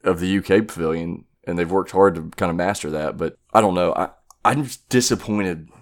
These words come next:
I guess. You know, there's something over at, um, don't remember which Disneyland it is, but it's a ride that kind of, it, I'm almost thinking this is what it's gonna be like. It boun-, it's almost like it bounces up and down, and it, it goes in a circle like,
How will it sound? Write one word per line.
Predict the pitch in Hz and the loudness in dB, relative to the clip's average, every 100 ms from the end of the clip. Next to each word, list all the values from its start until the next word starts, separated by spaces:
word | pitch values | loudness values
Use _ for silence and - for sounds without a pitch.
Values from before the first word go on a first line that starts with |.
| - | -8
I | 92 | -4
guess. | 87 80 85 - _ | 0 -2 -4 -18 _
You | 120 143 | -4 0
know, | 123 | 0
there's | 123 | 0
something | - 165 - 147 - | -2 -2 -2 -6 -2
over | 107 101 | -2 0
at, | 95 90 90 | 0 0 0
um, | 87 85 82 82 _ _ | -2 -4 -8 -12 _ _
don't | 143 147 | -6 -4
remember | 143 117 | -2 0
which | 107 107 92 | 0 -2 -4
Disneyland | 95 92 92 87 85 82 | -4 -4 -4 -4 -4 -6
it | |
is, | 80 76 73 71 - - | -6 -6 -8 -10 -18 -4
but | 98 | -4
it's | 95 | -2
a | 98 | 0
ride | 92 101 120 | 4 4 4
that | 107 | -2
kind | - 98 101 | -6 -6 -4
of, | 92 80 - - | -4 -10 -16 -12
it, | 80 - _ - | -12 -14 _ -2
I'm | 117 | 0
almost | 180 208 131 - | 2 2 0 -2
thinking | - 110 113 98 | -2 -4 -2 -4
this | 92 | -4
is | 95 | -6
what | 90 90 | -6 -6
it's | - | -6
gonna | 95 | -8
be | 85 | -4
like. | 92 104 101 - | 0 0 -2 -6
It | 98 78 | -8 -4
boun-, | 95 95 - | -2 -2 -6
it's | - - | -12 -6
almost | 113 131 139 | -6 -4 -8
like | 117 | -10
it | 87 | -8
bounces | 87 90 - | -8 -8 -8
up | 92 90 | -8 -6
and | 92 | -6
down, | 85 87 98 110 _ | -4 -4 -6 -8 _
and | 107 | -8
it, | 101 - | -8 -6
it | 98 | -6
goes | 92 123 135 | 0 0 0
in | |
a | 104 | -4
circle | - 95 95 92 85 | -4 -2 -2 -4 -4
like, | 87 85 - | -4 -4 -12